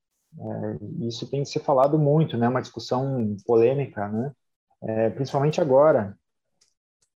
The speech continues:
Se fala muito em, nesse Great Reset, né, que tá sendo proposto lá pelo, pelo Fórum Econômico Mundial, né, que de,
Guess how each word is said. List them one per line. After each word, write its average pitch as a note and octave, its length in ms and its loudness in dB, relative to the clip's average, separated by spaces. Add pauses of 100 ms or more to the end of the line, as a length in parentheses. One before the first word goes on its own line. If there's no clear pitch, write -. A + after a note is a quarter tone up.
(360)
Se - 160 -8
fala A#2+ 260 0
muito A#2+ 400 0
em, G#2 640 -2 (560)
nesse A2+ 400 -4 (1300)
Great A2+ 420 0
Reset, A2 680 -2
né, A#2+ 260 -10
que G#2 420 -10 (720)
tá A2 80 -18
sendo A2+ 220 -6
proposto A2+ 580 0
lá A2 120 2
pelo, G#2+ 540 -6 (720)
pelo A2 140 -6
Fórum A#2 260 2
Econômico A2+ 520 -2
Mundial, G#2 500 0
né, A#2 160 -6
que A#2 160 -16
de, G#2+ 320 -10